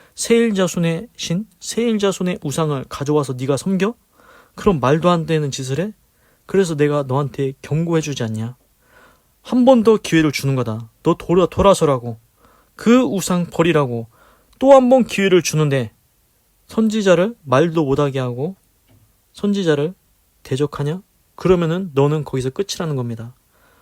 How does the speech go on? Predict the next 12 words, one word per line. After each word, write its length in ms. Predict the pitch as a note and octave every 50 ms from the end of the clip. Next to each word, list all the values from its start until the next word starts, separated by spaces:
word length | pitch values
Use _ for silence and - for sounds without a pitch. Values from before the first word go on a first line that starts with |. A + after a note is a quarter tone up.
| _ _ _ _ _
하나님이 560 | - - A#3 A#3+ B3 A#3 A3 F#3+ D#3 C3+ -
경고의 460 | - - C#3+ D#3+ F#3 F#3+ F3+ G3 F#3
말씀을 360 | D#3+ C#3 C3+ - - C3+ C3 B2
하실 260 | A#2 A2+ - - B2
때 280 | - - A#2 G#2+ A2 - _ _ _ _ _ _ _ _ _ _ _ _ _ _ _ _ -
그때 420 | - - D3 _ - D#3 D3 C#3+ C3+
돌아서야 420 | - - C3 C3+ C3 - - C3 B2
됩니다. 420 | - A2+ A2+ A2 G#2 G#2 G#2+ A2 _ _ _ _ _ _ _ _ _ _ _ _ _ _ _ _ _ _ _ _
우리도 260 | - D3 E3+ D#3+ D#3+ D3
인생을 360 | C#3+ E3 D#3+ E3 D#3+ D#3 C#3+
살아가다 420 | - - F3+ F3+ E3+ E3 D3 C3+ A2+
보면은 400 | A#2+ B2+ B2 A#2+ B2 A#2 G#2+